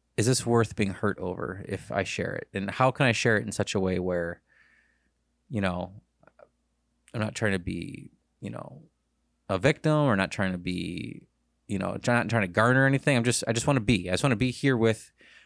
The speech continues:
with the company that I'm with and, like, nothing more." And, um,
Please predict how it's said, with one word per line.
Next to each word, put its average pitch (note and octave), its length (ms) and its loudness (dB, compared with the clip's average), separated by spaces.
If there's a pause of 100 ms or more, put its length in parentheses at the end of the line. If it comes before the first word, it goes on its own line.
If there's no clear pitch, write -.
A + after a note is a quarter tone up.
with A#2 140 2
the A2+ 80 2
company F#2+ 560 0 (120)
that G#2 140 4
I'm G2+ 120 4
with F2 320 -6 (500)
and, G2 160 -10
like, F#2+ 160 -4
nothing A2+ 280 0
more." F2+ 200 -2
And, F2 280 -12 (260)
um, F2+ 440 -12